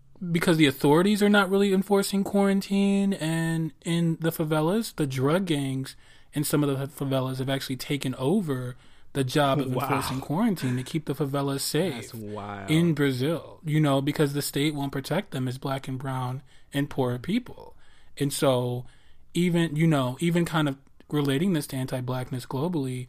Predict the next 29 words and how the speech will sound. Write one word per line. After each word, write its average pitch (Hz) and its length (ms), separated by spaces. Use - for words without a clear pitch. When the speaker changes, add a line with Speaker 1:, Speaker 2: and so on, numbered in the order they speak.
Speaker 1:
I 143 140
mean, 139 220
the 135 80
Brazil, 139 600
the 139 100
Brazilian 147 460
president 151 560
has 151 680
a 135 500
history 143 600
of 123 180
bigotry, 127 720
and 127 380
Speaker 2:
Mm. 117 40
Speaker 1:
I 135 80
just 139 200
think 147 160
his, 147 320
his, 139 400
the 143 100
way 139 220
he's 135 200
acting 127 320
now 143 320
is 127 120
an 127 80
extension 135 560
of 127 340
Speaker 2:
Mm. - 120